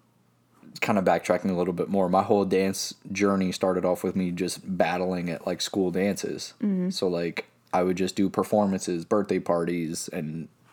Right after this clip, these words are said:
Speaker 1: small dance battles.
Speaker 2: Mm-hmm.
Speaker 1: Then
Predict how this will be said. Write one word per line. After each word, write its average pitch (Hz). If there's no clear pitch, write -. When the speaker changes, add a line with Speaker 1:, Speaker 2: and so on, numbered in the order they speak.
Speaker 1:
small -
dance 123
battles. -
Speaker 2:
Mm-hmm. 196
Speaker 1:
Then 98